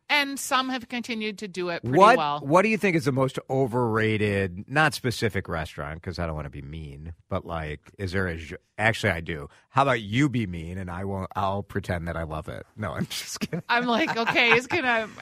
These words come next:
Speaker 2: <laughs> But is there,
Speaker 1: open here.
Speaker 2: like, a genre fool, a food or a style of restaurant where you're like, "You know, I really don't need more of this"?
Speaker 1: I don't think that I need more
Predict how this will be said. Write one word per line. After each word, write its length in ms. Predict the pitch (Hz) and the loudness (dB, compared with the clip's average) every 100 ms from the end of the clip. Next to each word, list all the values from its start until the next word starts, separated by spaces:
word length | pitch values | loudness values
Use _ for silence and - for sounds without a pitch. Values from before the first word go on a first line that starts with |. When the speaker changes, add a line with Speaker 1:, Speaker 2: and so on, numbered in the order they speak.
| - | -18
Speaker 2:
<laughs> 320 | - 160 214 | -8 4 8
But 160 | 240 247 | 10 8
is 140 | 233 | 8
there, 100 | 285 | 8
Speaker 1:
open 40 | 285 | 10
here. 80 | 285 | 10
Speaker 2:
like, 140 | 262 | 10
a 120 | 220 | 6
genre 640 | 156 143 156 175 180 175 | 6 6 10 10 8 6
fool, 540 | 151 - 160 160 160 - | 6 6 6 8 6 4
a 80 | 127 | -4
food 420 | - 165 165 160 | 4 6 8 6
or 120 | 147 | 4
a 80 | 135 | 2
style 400 | - 139 143 143 | 2 4 6 4
of 100 | 110 | 4
restaurant 500 | 120 120 - 123 117 | 2 2 2 2 2
where 80 | 113 | 0
you're 80 | 113 | -2
like, 240 | 113 110 | -2 -2
"You 80 | 156 | -4
know, 360 | 151 139 131 - | 0 4 4 2
I 320 | - 127 127 | 2 4 4
really 420 | 123 104 104 98 90 | 2 0 0 0 0
don't 240 | 82 82 | -4 -6
need 220 | 82 76 71 - _ _ | -10 -12 -14 -20 _ _
more 260 | 90 80 69 | -10 -8 -8
of 140 | - | -12
this"? 480 | 69 62 - - - _ _ _ _ _ _ _ _ _ _ _ _ - | -16 -16 -20 -20 -20 _ _ _ _ _ _ _ _ _ _ _ _ -4
Speaker 1:
I 220 | 240 285 | -2 0
don't 400 | 381 453 453 - _ _ | 0 -2 -4 -10 _ _
think 600 | 208 175 160 185 - - _ | -6 -4 -6 -10 -16 -20 _
that 320 | 165 180 180 - | -6 -4 -4 -4
I 480 | 185 180 190 202 208 | -2 0 0 0 -4
need 540 | 196 180 175 175 165 | -6 -6 -6 -6 -8
more 1000 | 165 156 151 151 151 151 156 156 156 151 | -8 -8 -6 -4 -2 -2 0 0 0 -2